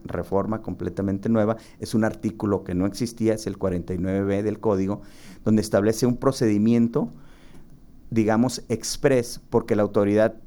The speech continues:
va a tener veinticuatro días exclusivamente para revisar si esos comprobantes que expedí no cumplen estos requisitos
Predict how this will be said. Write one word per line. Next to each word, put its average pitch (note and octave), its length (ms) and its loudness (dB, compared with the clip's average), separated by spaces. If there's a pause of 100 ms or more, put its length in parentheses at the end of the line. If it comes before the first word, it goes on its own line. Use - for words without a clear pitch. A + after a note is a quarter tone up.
(120)
va G#2+ 60 2
a A2 100 -4
tener A#2 280 2 (180)
veinticuatro A2+ 1300 0 (340)
días D3 720 0 (420)
exclusivamente D#3 960 2
para A2 220 0
revisar G#2 360 0
si C3+ 140 -2
esos - 240 -4
comprobantes A#2 640 0
que C3 120 -8
expedí C#3 440 0 (240)
no A#2 200 2
cumplen A2+ 380 0
estos G2+ 260 -4
requisitos B2+ 560 -6